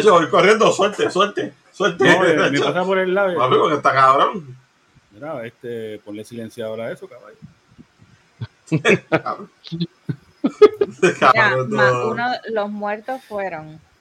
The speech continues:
Speaker 3: un señor de setenta años.
Speaker 2: Ya lo, ¿qué le hizo ese don a él, man? Ese
Speaker 3: Cuarenta y tres, veintidós, treinta y ocho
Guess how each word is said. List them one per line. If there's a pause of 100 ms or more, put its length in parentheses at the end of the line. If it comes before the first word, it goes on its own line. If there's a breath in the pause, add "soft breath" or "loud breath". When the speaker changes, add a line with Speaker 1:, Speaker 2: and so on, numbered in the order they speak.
(340)
Speaker 3:
un
señor
de
setenta
años. (380)
Speaker 2:
Ya
lo,
¿qué
le
hizo
ese
don
a
él,
man? (260)
Ese
Speaker 3:
Cuarenta
y (120)
tres, (100)
veintidós, (160)
treinta
y
ocho